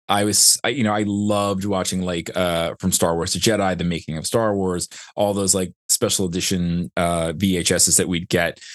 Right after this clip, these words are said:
Um, I just loved learning about the, um, the creative process. Like, the creative process is the, one of those things that enamors me more than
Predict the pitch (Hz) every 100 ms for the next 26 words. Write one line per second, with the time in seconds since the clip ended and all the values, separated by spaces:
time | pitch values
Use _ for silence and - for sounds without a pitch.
0 | - _ - 90 87 85 85 - 98 101
1 | 90 95 95 90 98 92 92 95 92 85
2 | 85 82 78 _ - 90 85 82 90 -
3 | 85 80 78 78 92 _ _ _ - 113
4 | 107 117 92 87 78 69 92 92 123 113
5 | 110 101 101 90 - 101 85 98 90 -
6 | - 120 - 127 107 117 117 104 - 95
7 | 92 90 90 82 95 87 85 87 85 87
8 | 87 85 87 82 85 80 78